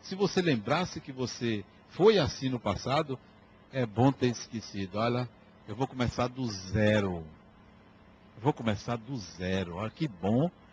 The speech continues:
que eu tô começando do zero, porque se eu trouxesse aquilo que eu fiz, que eu fui, do passado pra agora, nem a própria pessoa aguentaria. Então é bom esquecer. O bom é que o negócio continua, você volta.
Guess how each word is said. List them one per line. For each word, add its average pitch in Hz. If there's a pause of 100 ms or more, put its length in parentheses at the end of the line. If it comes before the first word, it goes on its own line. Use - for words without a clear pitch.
(280)
que -
eu 131
tô 175
começando 156
do 165
zero, 117
porque 123 (540)
se -
eu 220
trouxesse 120
aquilo 247
que 202
eu 240
fiz, -
que 170
eu 233 (160)
fui, 107
do 120
passado 139
pra 131
agora, 147 (640)
nem 151
a 156
própria 147
pessoa 135
aguentaria. 113 (300)
Então 151
é 139
bom 117
esquecer. 123 (200)
O 135 (160)
bom 185 (680)
é 208
que 190 (480)
o -
negócio 190
continua, 247
você 165
volta. 143